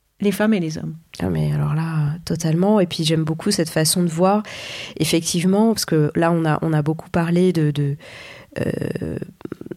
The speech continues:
Speaker 2: du carcan dans lesquels, dans lequel les femmes sont enfermées, mais les hommes, euh, énormément aussi. Mais je sais qu'à travers ton podcast, euh,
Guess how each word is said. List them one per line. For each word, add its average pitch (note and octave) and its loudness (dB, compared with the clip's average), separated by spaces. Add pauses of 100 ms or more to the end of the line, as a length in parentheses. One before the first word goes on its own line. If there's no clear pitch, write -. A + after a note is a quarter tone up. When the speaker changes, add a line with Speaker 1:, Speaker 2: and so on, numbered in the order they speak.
(460)
Speaker 2:
du D3+ -6
carcan F#3 2
dans F3 4
lesquels, D3+ 0
dans D3 0
lequel D#3+ -2
les D#3 2
femmes E3 -2
sont D#3+ -4
enfermées, F3+ 2
mais D3+ 2
les C#3+ 0
hommes, G3 4
euh, D3 2 (320)
énormément D#3 4
aussi. F3+ 0
Mais E3+ 2
je D3 0
sais E3+ 0
qu'à D#3+ -4
travers D3+ -2
ton D3 -14
podcast, D#3+ -2
euh, C#3+ 0